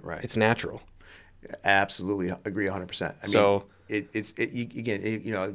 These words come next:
Speaker 1: we, once you get past the whole can't explain that thing, but to have somebody put a pin in it in that regard, you don't see that very often. So to explain it the way you did got me excited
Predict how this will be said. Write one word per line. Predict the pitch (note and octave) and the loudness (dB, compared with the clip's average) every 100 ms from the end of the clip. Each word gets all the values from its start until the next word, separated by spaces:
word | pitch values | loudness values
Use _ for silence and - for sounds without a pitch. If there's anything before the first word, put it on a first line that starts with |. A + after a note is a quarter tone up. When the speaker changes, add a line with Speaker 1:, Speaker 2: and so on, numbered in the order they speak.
| G#2+ | -8
Speaker 1:
we, | A#2+ B2 A#2+ | -4 -2 0
once | B2+ C3 | 0 0
you | B2 | -2
get | B2 | -4
past | - A#2 A#2+ | 0 0 2
the | |
whole | - A2+ G#2+ G#2 - | 4 4 4 2 0
can't | - A#2+ | -4 -4
explain | G2+ - - C3 D3 | -4 -6 -2 2 2
that | G#2 F#2+ | 0 -2
thing, | G#2 G2 | -6 -4
but | G#2 G2+ | -6 -6
to | A2+ B2 | -4 0
have | B2+ | 0
somebody | - C#3 A#2+ A#2 G#2+ G2 - - - - - | 2 0 2 2 2 -2 -6 -20 -20 -20 -4
put | - B2 | 2 2
a | |
pin | - - B2 | 0 -2 0
in | A2+ | 0
it | A2+ | -2
in | G#2+ G#2+ | -2 0
that | G#2 F#2+ | 0 0
regard, | F2 F2+ G2 F2 - - - | -8 -2 0 0 -6 -18 -6
you | A#2 | 0
don't | C3 B2+ - | 0 0 -6
see | - - A2 | -4 -2 -4
that | G2+ D#2+ D2 | -4 -6 -6
very | C2+ D2 | -8 -8
often. | - - - - _ _ _ | -8 -10 -14 -18 _ _ _
So | - - A#2 G#2+ G#2 - - | -6 0 4 4 4 0 -8
to | - B2 | -2 0
explain | G#2+ - - C#3+ E3+ | 0 -4 2 4 4
it | C#3+ | 2
the | B2 | 0
way | A#2 | -2
you | G#2 | 0
did | G2 A2+ A2+ A2 | -2 0 0 2
got | G#2 F#2+ | 0 0
me | F#2 | -6
excited | F#2 - F#2+ F#2 - | -4 -2 -2 -6 -12